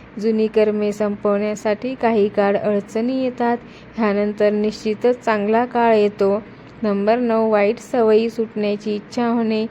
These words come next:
जसे दारू, व्यसन, खोटे बोलणे, आळस, वाईट संगत ह्याबद्दल मनातून तिरस्कार निर्माण होतो. ह्याचा अर्थ असा आहे की गुरु तुमचे जीवन शुद्ध आणि सात्विक बनवत आहेत.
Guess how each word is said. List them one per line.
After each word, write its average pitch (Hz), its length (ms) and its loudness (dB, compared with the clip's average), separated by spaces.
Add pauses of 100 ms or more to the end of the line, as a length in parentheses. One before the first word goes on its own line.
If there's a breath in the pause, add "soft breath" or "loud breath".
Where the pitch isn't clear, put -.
(400 loud breath)
जसे 202 320 0
दारू, 202 480 0
व्यसन, 202 680 -2
खोटे 226 320 0
बोलणे, 202 420 0 (100)
आळस, 202 480 0
वाईट 240 280 0
संगत 240 520 -4 (400 loud breath)
ह्याबद्दल 214 540 2
मनातून 214 560 -2
तिरस्कार 269 640 -2
निर्माण 262 480 -2
होतो. 262 420 -2 (460 loud breath)
ह्याचा 208 300 -2
अर्थ 208 400 -4 (100)
असा 220 300 -4
आहे 269 480 0 (520 loud breath)
की 220 280 -2 (420)
गुरु 226 300 -4 (100)
तुमचे 269 380 -2
जीवन 240 400 -2
शुद्ध 247 520 -2 (120)
आणि 233 380 0
सात्विक 220 520 -4
बनवत 240 480 -2
आहेत. 233 420 2